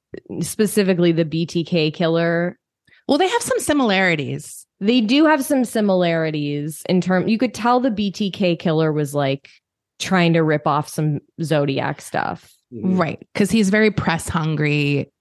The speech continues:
Speaker 2: and gets mad when the press don't take him seriously. And
Speaker 1: And
Speaker 2: Zodiac does that too.
Speaker 1: And he was adamant, like, "This is my nickname." And
Speaker 2: Yeah.
Speaker 1: I, and I have a little,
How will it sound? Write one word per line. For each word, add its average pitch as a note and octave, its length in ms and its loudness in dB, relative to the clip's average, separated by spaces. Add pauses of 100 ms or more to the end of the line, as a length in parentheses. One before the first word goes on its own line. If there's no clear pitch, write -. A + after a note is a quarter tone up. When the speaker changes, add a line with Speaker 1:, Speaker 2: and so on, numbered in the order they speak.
(220)
Speaker 2:
and D3+ 200 0
gets F3+ 220 0
mad D#3+ 400 2
when D#3 120 0
the D3+ 80 0
press - 340 -4
don't D3 200 -2
take C#3+ 220 -4
him D3 120 -2
seriously. C#3+ 800 -2
And D#3 140 0
Speaker 1:
And E3+ 100 2
Speaker 2:
Zodiac D#3+ 420 0
does C#3+ 200 -4
that C#3 220 -6
too. B3 140 -2
Speaker 1:
And B3+ 120 4
he C4+ 120 0
was B3+ 160 0
adamant, A3+ 500 0
like, F3+ 200 -4
"This G#3+ 240 0
is G#3 100 -6
my F#3 160 0
nickname." E3+ 720 -2
And G3+ 120 0
Speaker 2:
Yeah. G3+ 80 2
Speaker 1:
I, G#3 120 -2
and G#3 140 0
I G#3 80 0
have G3+ 200 0
a G#3 60 0
little, F3 560 -2